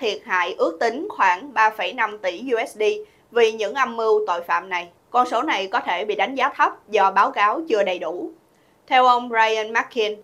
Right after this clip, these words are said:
mối đe dọa ngày càng tăng này sẽ đòi hỏi sự hợp tác quốc tế được cải thiện để chống lại khả năng hoạt động xuyên biên giới của các nhóm tội phạm. Hoa Kỳ cam kết sẽ sát cánh cùng các đối tác Đông Nam Á để hỗ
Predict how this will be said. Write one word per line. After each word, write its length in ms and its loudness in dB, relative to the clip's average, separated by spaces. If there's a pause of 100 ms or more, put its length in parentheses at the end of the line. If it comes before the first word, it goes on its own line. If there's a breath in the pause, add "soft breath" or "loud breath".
mối 280 4
đe 160 0
dọa 380 2
ngày 220 0
càng 280 0
tăng 300 2
này 320 -4
sẽ 240 0
đòi 220 0
hỏi 300 -4
sự 140 -4
hợp 180 -4
tác 160 -2
quốc 200 -2
tế 380 -2
được 220 -8
cải 220 2
thiện 340 -10 (140)
để 220 -2
chống 320 -2
lại 320 2
khả 140 2
năng 140 -2
hoạt 200 -4
động 220 -4
xuyên 280 -2
biên 180 -6
giới 320 -2
của 180 -4
các 140 -6
nhóm 360 -6
tội 220 -2
phạm. 280 -2 (260)
Hoa 220 4
Kỳ 240 -2
cam 200 0
kết 200 -2
sẽ 120 -6
sát 300 0
cánh 320 0
cùng 180 2
các 160 0
đối 160 -2
tác 260 0
Đông 160 -2
Nam 120 -2
Á 280 -6 (100)
để 120 0
hỗ 240 -2